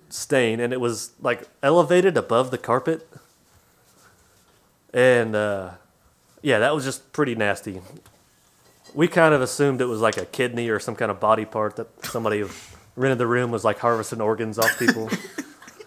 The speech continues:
Speaker 1: And they, like, dropped it on the floor and, like, "Oh, we can't use this, so we'll just stomp it in the fucking carpet."
Speaker 2: <laughs> Uh,
Speaker 1: Yeah, it was pretty bad.
Speaker 2: That sounds terrible.
Speaker 1: Oh, even better. They had an indoor pool,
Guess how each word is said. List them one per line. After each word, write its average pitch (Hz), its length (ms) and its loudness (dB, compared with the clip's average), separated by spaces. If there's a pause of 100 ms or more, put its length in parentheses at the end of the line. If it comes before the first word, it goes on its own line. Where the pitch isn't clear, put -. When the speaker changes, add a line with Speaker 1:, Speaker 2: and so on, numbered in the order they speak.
(500)
Speaker 1:
And 113 140 -2
they, 110 60 2
like, 110 180 2
dropped 120 260 6
it 131 40 2
on 113 80 2
the 104 40 -2
floor 123 260 2
and, 107 60 -2
like, 104 140 -4
"Oh, 139 120 6
we 107 60 -2
can't 110 200 -4
use 98 160 -4
this, 104 300 -2
so 107 100 -8
we'll 107 80 -2
just - 340 -10
stomp 123 380 2
it 117 40 0
in 117 140 0
the 104 80 -4
fucking 107 360 -8
carpet." 117 420 0
Speaker 2:
<laughs> - 160 -2 (1800)
Uh, 143 340 -16 (160)
Speaker 1:
Yeah, 170 120 8
it - 20 8
was 190 100 4
pretty 240 180 -6
bad. - 320 -2 (420)
Speaker 2:
That - 140 -16
sounds 147 280 -10
terrible. 127 380 -6 (640)
Speaker 1:
Oh, 156 360 4
even 143 260 4
better. 127 400 0 (380)
They 135 120 -4
had 151 160 4
an 143 80 2
indoor 170 400 4
pool, 123 380 2